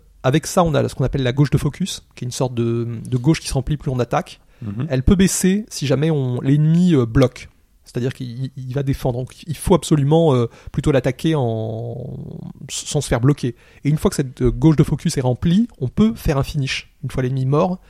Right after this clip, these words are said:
Speaker 1: qui va sectionner des membres ou des organes de l'ennemi. Puisque une des particularités du jeu, c'est qu'on, on mange,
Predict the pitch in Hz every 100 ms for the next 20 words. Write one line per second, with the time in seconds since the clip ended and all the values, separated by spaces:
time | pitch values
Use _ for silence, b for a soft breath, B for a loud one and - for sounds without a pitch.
0 | b b b - - 143 151 - 196 -
1 | 185 156 139 127 160 143 127 123 123 123
2 | 127 123 117 117 175 _ _ - - 139
3 | - - 165 185 - 151 135 117 135 120
4 | 143 175 - 131 - - 131 120 123 143
5 | 185 180